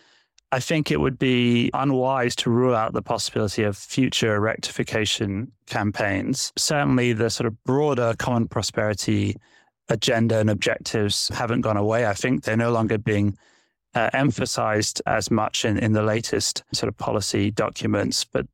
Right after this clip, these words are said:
you know, there's clearly still an undercurrent there. And at one of the speeches that Xi Jinping gave during the N P C, he did talk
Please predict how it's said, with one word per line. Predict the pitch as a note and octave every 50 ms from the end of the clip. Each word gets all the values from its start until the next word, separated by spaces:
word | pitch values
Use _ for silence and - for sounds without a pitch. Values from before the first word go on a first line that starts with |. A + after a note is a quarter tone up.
| _ _
you | - C#3+
know, | A2+ G2
there's | F#2+ G2+ G2+ - -
clearly | - - - B2 A2+ G#2+ A2
still | - - - A#2 A2 G#2+
an | G#2+
undercurrent | G#2+ G#2 G2 - - - - A2+ A2 - -
there. | - G#2+ G#2+ G#2 G#2+ G#2+
And | G#2 G2+ F#2+ -
at | C3 C#3
one | C#3 C3 C3 B2
of | A2+ G#2+
the | A2+
speeches | - - - B2 B2+ - - A#2+ G#2 -
that | - C#3 -
Xi | - -
Jinping | A#2 G2+ A2 G#2+ G2 - A#2+ A2 G#2+ G2
gave | A#2+ A#2 A2+ A2 G2+ G2
during | - G#2+ G#2+ G#2+
the | G2+
N | G2+ G2+ G#2
P | - -
C, | G2+ - - A2+ G#2+ G2
he | G2 G#2+ G#2
did | - - A2 G#2 - - - _ _ - - - - _ _ _ _ -
talk | - - D#3 C3+ - - -